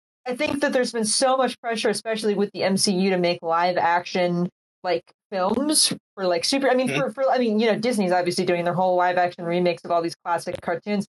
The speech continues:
Speaker 1: It's like, cartoons are really fun. It really gives an opportunity to do some, do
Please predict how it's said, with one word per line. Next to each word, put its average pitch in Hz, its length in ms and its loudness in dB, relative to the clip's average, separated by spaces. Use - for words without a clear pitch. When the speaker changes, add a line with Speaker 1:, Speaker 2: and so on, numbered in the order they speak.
Speaker 1:
It's 277 100 -4
like, 311 260 2
cartoons 370 340 -2
are 359 40 4
really 349 200 2
fun. 220 400 0
It 214 140 -2
really 254 220 0
gives 254 260 2
an 247 100 2
opportunity 226 1080 2
to 226 680 0
do 220 200 0
some, 214 300 0
do 247 220 2